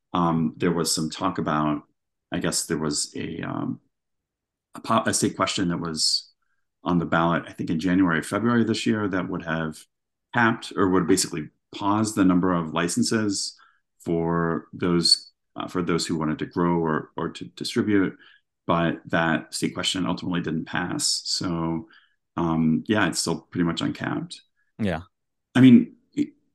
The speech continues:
Speaker 1: the thing about any of this is that it kind of matters how much legal uncertainty you are comfortable with.
Speaker 2: Right.
Speaker 1: You said that a number of the s-, people who might be listening to this are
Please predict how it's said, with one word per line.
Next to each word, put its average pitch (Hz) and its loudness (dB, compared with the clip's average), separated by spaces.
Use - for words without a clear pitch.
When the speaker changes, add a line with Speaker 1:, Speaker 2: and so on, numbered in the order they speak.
Speaker 1:
the 139 -2
thing 214 4
about 170 2
any 104 4
of 120 8
this 147 4
is 110 -4
that 233 0
it 131 0
kind 170 0
of 170 4
matters 110 6
how 104 -2
much 101 0
legal 95 0
uncertainty 87 0
you 90 2
are 85 -4
comfortable 110 2
with. 175 -6
Speaker 2:
Right. 98 2
Speaker 1:
You 113 6
said 117 4
that 107 4
a 113 -2
number 120 8
of 113 6
the 101 2
s-, - 0
people - -2
who 104 0
might 95 4
be 92 2
listening 95 0
to 85 -12
this 87 -4
are 82 -2